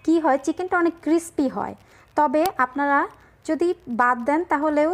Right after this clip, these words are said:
চিকেনটা খেতে অনেক ইয়াম্মি হয়। চামড়া ছাড়াও এটা ফ্রাই করা যাবে। আমি চামড়া সহই নিচ্ছি। এখন আমি ভালোভাবে একটু মিক্স করে নিব।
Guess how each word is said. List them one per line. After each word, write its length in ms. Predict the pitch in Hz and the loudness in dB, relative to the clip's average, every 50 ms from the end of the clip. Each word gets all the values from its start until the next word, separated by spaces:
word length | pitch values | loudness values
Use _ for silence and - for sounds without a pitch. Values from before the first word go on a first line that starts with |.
| 370 - - | -2 -2 -4
চিকেনটা 360 | 269 262 269 262 262 277 294 294 | -4 -4 -4 -4 -2 -4 -4 -2
খেতে 240 | - 269 254 - 302 311 269 226 | -2 -2 -2 -2 -2 -2 0 0
অনেক 180 | 247 294 349 - - - - 233 | 0 -2 -4 -6 -12 -12 -2 0
ইয়াম্মি 300 | 226 226 226 226 226 226 196 208 | 0 2 2 2 0 -2 0 -2
হয়। 180 | 208 208 214 240 - - - - - _ - | -2 -2 -4 -6 -10 -18 -20 -20 -20 _ 0
চামড়া 320 | 302 262 269 269 294 311 302 - | 0 0 2 0 -2 -2 -2 -4
ছাড়াও 380 | - 285 262 247 254 262 294 339 403 349 269 | -2 0 2 4 4 4 2 2 0 0 0
এটা 140 | - - 220 262 - - | 0 0 -2 -2 -2 -2
ফ্রাই 220 | - 240 233 240 233 - | 0 0 0 0 0 0
করা 180 | 233 220 214 208 185 208 | 0 2 2 2 0 0
যাবে। 240 | 202 185 190 202 220 233 - - - - - _ - - | -2 -2 -2 -6 -8 -8 -12 -20 -20 -20 -20 _ -6 -4
আমি 160 | 247 254 277 320 330 - - | -2 0 0 -2 -2 0 0
চামড়া 320 | 294 277 277 277 294 311 302 - - | 0 2 2 2 0 0 -2 0 0
সহই 320 | 285 254 254 294 311 370 494 427 294 240 | 0 2 2 2 0 0 -2 -2 -2 -2
নিচ্ছি। 380 | 233 220 226 - - - 220 196 190 196 - - - - - - - - - - - _ _ _ _ _ - - - _ _ _ _ - - 262 | -2 -2 -4 -8 -6 -6 -4 -4 -4 -8 -14 -18 -20 -20 -20 -20 -20 -20 -20 -20 -20 _ _ _ _ _ -20 -20 -20 _ _ _ _ -6 -2 -2
এখন 220 | 262 262 - 339 320 311 277 | -2 -2 -2 -2 0 2 2
আমি 160 | 269 269 302 392 480 466 - - - | 2 2 0 0 -2 -6 -12 -12 -2
ভালোভাবে 640 | - 269 269 294 339 349 320 285 285 247 208 254 285 370 - - 240 | 0 0 0 2 0 -2 0 0 0 2 2 0 0 0 -2 -6 -8
একটু 180 | - - 294 349 381 330 247 | -6 -4 -2 0 0 2 2
মিক্স 200 | 240 240 240 - - - | 0 -2 -4 -10 -4 -2
করে 160 | 247 226 220 214 202 | 0 2 2 0 -2
নিব। 140 | 196 175 | -6 -8